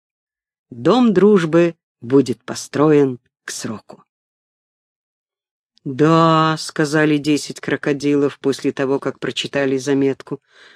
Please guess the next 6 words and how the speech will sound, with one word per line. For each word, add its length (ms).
«надо 420
же 160
так 320
подправить». 800
«Врунишка 680
он», — 300